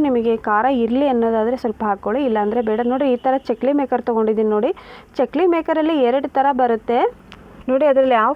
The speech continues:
ಫಿಲ್ಲಿ ತೊಗೋಬೇಕು ಅಂತ ತೋರಿಸ್ತೀನಿ. ಇದಕ್ಕೆ ಫಿಲ್ಲಿ ಅಂತಾರೆ ನೋಡಿ ಫ್ರೆಂಡ್ಸ್. ಈ ಥರ ಸಣ್ಣ ತೂತುಗಳಿರುತ್ತಲ್ಲ, ಅದನ್ನು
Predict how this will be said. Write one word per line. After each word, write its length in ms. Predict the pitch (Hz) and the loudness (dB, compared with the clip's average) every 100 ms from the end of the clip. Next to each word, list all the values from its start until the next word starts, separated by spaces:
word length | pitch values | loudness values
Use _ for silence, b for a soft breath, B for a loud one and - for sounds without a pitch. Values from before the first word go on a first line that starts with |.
| - | 0
ಫಿಲ್ಲಿ 200 | 262 269 | 0 2
ತೊಗೋಬೇಕು 320 | 262 247 240 240 | 2 2 0 -2
ಅಂತ 120 | 233 247 | -4 -2
ತೋರಿಸ್ತೀನಿ. 320 | 233 233 240 240 | -2 -2 -2 0
ಇದಕ್ಕೆ 180 | 233 - | -2 -2
ಫಿಲ್ಲಿ 220 | 240 254 269 | 0 2 2
ಅಂತಾರೆ 320 | 254 240 220 220 | 0 0 -2 0
ನೋಡಿ 160 | 220 226 226 | 0 0 -2
ಫ್ರೆಂಡ್ಸ್. 300 | 226 240 381 523 B B B - | -4 -2 -4 -4 B B B -6
ಈ 40 | 247 | 0
ಥರ 100 | 269 277 - | 2 2 0
ಸಣ್ಣ 300 | 240 247 285 302 | 0 2 0 0
ತೂತುಗಳಿರುತ್ತಲ್ಲ, 720 | 285 269 262 247 240 254 254 226 | -2 0 2 2 0 0 0 0
ಅದನ್ನು 240 | 226 247 | 0 -2